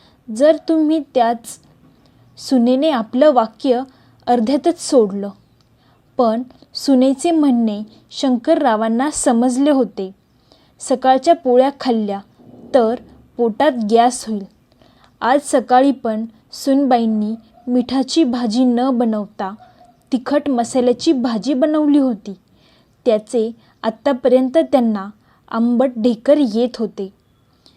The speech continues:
ह्या वयात पोटाला सांभाळणे म्हणजे एखाद्या बिघडलेल्या मुलाला सांभाळण्यापेक्षाही कठीण काम असते. ते सुनबाईंना म्हणाले, "या वयात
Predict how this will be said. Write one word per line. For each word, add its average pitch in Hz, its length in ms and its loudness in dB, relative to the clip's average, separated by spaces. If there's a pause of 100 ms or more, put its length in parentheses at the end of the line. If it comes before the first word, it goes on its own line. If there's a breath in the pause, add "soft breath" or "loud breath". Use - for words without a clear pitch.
(140 soft breath)
ह्या 226 240 0
वयात 220 380 0 (400 soft breath)
पोटाला 262 500 2
सांभाळणे 226 680 0 (580)
म्हणजे 233 460 0 (400 soft breath)
एखाद्या 254 460 2
बिघडलेल्या 240 760 2
मुलाला 214 560 -2 (400 soft breath)
सांभाळण्यापेक्षाही 262 1200 0
कठीण 320 440 -2
काम 302 300 0
असते. 247 260 -8 (840 soft breath)
ते 240 300 -2 (120)
सुनबाईंना 262 680 2
म्हणाले, 214 520 0 (580)
"या 262 180 6
वयात 214 360 -2